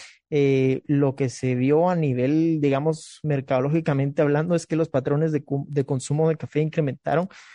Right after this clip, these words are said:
por estar en casa, ¿verdad? Entonces, la necesidad de, de consumir este tipo de productos se incrementó. Entonces, estamos hablando de que hubieron tres tipos de efectos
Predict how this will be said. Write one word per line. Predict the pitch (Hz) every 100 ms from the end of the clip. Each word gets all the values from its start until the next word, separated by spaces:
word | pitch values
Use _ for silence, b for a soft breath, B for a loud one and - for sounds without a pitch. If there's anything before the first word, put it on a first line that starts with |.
| B _
por | 151 135
estar | 120 131 120
en | 127
casa, | 175 - 139
¿verdad? | 127 127 139
Entonces, | 143 160 185 - 160
la | 143
necesidad | 135 131 127 131 120 127 143
de, | 165 151 131 b b b b _
de | 147 143
consumir | - 143 - 135 147
este | 160 156
tipo | 151 160 170
de | 160
productos | 151 127 127 - 156
se | 156
incrementó. | 139 123 123 147
Entonces, | 175 156 175 - - _ _
estamos | - - 160 170
hablando | 143 143
de | 170
que | 143
hubieron | 147 160 147
tres | 202 208
tipos | 202 190 190
de | 156
efectos | - 165 165 - 208 202 -